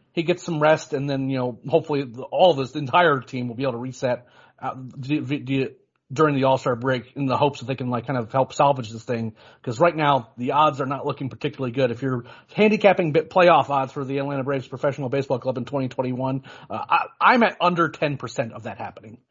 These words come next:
And that's not great, obviously, but, you know, it's, I just think that the combination of, you know,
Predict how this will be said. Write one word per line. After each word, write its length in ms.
And 280
that's 200
not 300
great, 300
obviously, 460
but, 240
you 60
know, 300
it's, 280
I 140
just 180
think 160
that 120
the 80
combination 480
of, 200
you 100
know, 160